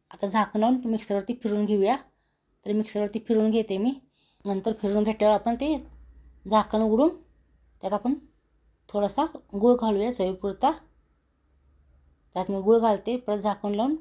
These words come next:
फिरवूया. नंतर त्यात आपण कांदा घालून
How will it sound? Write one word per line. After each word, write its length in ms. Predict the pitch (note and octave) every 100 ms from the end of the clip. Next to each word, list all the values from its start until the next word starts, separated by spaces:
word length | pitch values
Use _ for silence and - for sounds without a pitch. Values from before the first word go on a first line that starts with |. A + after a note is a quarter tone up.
| -
फिरवूया. 360 | G#3 F#3+ G3+ B3+ - _ _ _ _ _
नंतर 140 | G3 G3
त्यात 180 | G#3
आपण 240 | G3+ G3+ D4+ E4 _ _ _ _ _ _ _ _ _ _ _ _ _ - - _
कांदा 300 | A#3+ G#3+ G3+
घालून 180 | G3+ B3